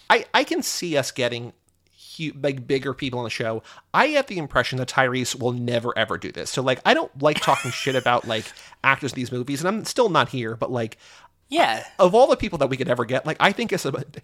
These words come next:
Speaker 1: I think it's more likely we t-, we get The Rock on here than Tyrese, just because I don't think Tyrese would ever do this kind of thing. So I don't feel as bad being like, "Tyrese, what are you doing here, man?"
Speaker 2: I think that we should, we should tell Tyrese that we broke up.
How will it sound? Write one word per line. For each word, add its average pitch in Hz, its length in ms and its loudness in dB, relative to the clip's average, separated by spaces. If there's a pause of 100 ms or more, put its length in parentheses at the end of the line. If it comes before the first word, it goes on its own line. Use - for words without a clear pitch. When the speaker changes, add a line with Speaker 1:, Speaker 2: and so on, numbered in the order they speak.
(240)
Speaker 1:
I 214 140 6
think 294 160 0
it's 240 100 0
more 190 160 4
likely 175 220 2
we 151 80 2
t-, 143 220 -4
we 147 100 0
get 143 220 -4
The 131 120 0
Rock 120 460 0
on 196 220 2
here 196 240 -2
than 139 180 0
Tyrese, 110 480 -4
just - 180 -2
because 147 160 -2
I 131 100 0
don't 135 280 -2
think 139 160 -4
Tyrese 120 420 -4
would 110 160 -8
ever 113 240 -2
do 110 140 -6
this 101 160 -6
kind 95 160 -8
of - 60 -12
thing. - 240 -12
So - 360 -8 (320)
I 135 80 4
don't 160 140 0
feel 147 240 0
as 117 240 -2
bad 117 240 0
being 110 160 -6
like, 113 200 -6
"Tyrese, 123 340 -4
what 120 80 -2
are - 20 -4
you 107 60 -6
doing 87 180 -10
here, 104 140 -14
man?" - 100 -2
Speaker 2:
I 147 80 4
think 180 280 -2
that 131 160 -6
we 135 140 -4
should, 110 340 -6 (160)
we 120 100 -12
should 117 180 -10
tell 117 220 -4
Tyrese 110 460 -6
that 95 100 -14
we 98 100 -14
broke 101 380 -12
up. 107 260 -8